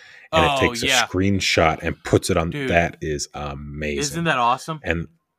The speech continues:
Speaker 1: I'm kicking myself for not using it more
Speaker 2: I
Speaker 1: at the
Speaker 2: was
Speaker 1: beginning
Speaker 2: just
Speaker 1: of the
Speaker 2: gonna
Speaker 1: game.
Speaker 2: tell you, dude. I was like, I, I forgot about it. And, like, I rarely used it. And then I accidentally hit it one day, and I was like, "Oh, yeah." <laughs> Like,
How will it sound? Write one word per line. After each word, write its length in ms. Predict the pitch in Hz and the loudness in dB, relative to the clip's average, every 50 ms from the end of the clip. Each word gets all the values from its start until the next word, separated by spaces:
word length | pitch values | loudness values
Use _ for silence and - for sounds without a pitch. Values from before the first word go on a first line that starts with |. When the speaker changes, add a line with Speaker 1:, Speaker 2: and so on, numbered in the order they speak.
| _ _ _ _ | _ _ _ _
Speaker 1:
I'm 140 | - 92 90 - | -4 -4 -4 -2
kicking 320 | - - 110 - - 85 | 0 -2 0 0 0 -2
myself 460 | 82 78 76 - - - 87 80 - | -2 -2 -4 -4 -4 -4 -4 -4 -4
for 180 | - - - - | -6 -8 -6 -4
not 260 | 80 80 78 76 65 | -2 -2 -2 -2 -2
using 320 | 80 80 80 - 80 76 | -4 -4 -4 -4 -6 -8
it 120 | 76 - - | -10 -10 -8
more 360 | 80 78 80 80 73 71 - | -8 -6 -4 -4 -4 0 4
Speaker 2:
I 120 | - 185 | 6 6
Speaker 1:
at 100 | 190 180 | 6 6
the 60 | 175 - | 2 -2
Speaker 2:
was 20 | |
Speaker 1:
beginning 440 | - 76 71 - 85 82 175 202 208 | -6 -6 -4 -2 0 4 4 4 4
Speaker 2:
just 140 | 214 - - | 2 0 -2
Speaker 1:
of 20 | |
the 80 | 220 214 | 0 0
Speaker 2:
gonna 140 | 190 180 | 0 0
Speaker 1:
game. 0 | |
Speaker 2:
tell 260 | 175 - 185 180 175 175 | 0 2 2 4 4 4
you, 140 | 180 160 | 2 0
dude. 220 | 131 139 135 135 127 | 0 -2 -2 -2 2
I 160 | 113 135 143 | 4 4 6
was 200 | 147 147 135 127 | 4 4 2 0
like, 140 | 143 139 - | -2 -2 2
I, 240 | - 143 160 160 147 131 - _ _ | 4 4 4 4 2 -2 -8 _ _
I 260 | - 135 143 147 151 139 | 2 4 4 4 4 0
forgot 560 | - - - 147 123 104 117 120 139 160 165 | -6 -10 -12 -10 -6 -2 2 4 4 4 4
about 320 | 135 113 95 - - - | 0 -4 -6 -8 -10 -12
it. 120 | - - _ _ _ _ | -16 -20 _ _ _ _
And, 200 | - 135 143 139 | -6 -6 -4 -2
like, 200 | 131 127 123 113 - | -2 -4 -4 -2 0
I 260 | 120 123 123 123 117 107 | 0 0 2 0 -2 -6
rarely 760 | 104 104 101 104 107 107 110 117 117 120 123 123 120 117 113 | -10 -16 -20 -20 -16 -10 -6 -4 -4 -2 -4 -4 -6 -6 -8
used 360 | 107 104 107 113 107 98 104 | -6 -6 -8 -8 -8 -8 -10
it. 140 | 107 80 87 | -10 -10 -8
And 120 | 120 123 | -6 -4
then 100 | 123 120 | -2 -2
I 80 | 120 120 | -2 0
accidentally 560 | - 120 127 131 - - - 127 113 110 101 | 0 0 0 0 -4 -8 -12 -10 -10 -10 -10
hit 120 | - 127 131 | -8 -8 -8
it 120 | 117 - | -10 -10
one 180 | 107 110 107 104 | -10 -12 -10 -6
day, 200 | 104 101 101 101 | -6 -4 -4 -4
and 100 | 101 107 | -4 -4
I 60 | 110 | -6
was 160 | 110 104 104 | -8 -8 -6
like, 180 | 113 110 104 - _ _ _ _ _ _ _ _ - | -6 -8 -8 -8 _ _ _ _ _ _ _ _ 0
"Oh, 140 | - 262 269 | 0 2 2
yeah." 480 | 294 311 330 339 320 269 - 202 196 - - _ _ _ | 2 2 2 2 2 2 -2 -6 -8 -12 -20 _ _ _
<laughs> 260 | _ _ - - - 214 202 175 165 - - | _ _ -20 -4 0 2 2 2 0 0 0
Like, 460 | 190 190 160 156 - - 156 135 - | 0 0 0 0 -2 -4 -8 -10 -12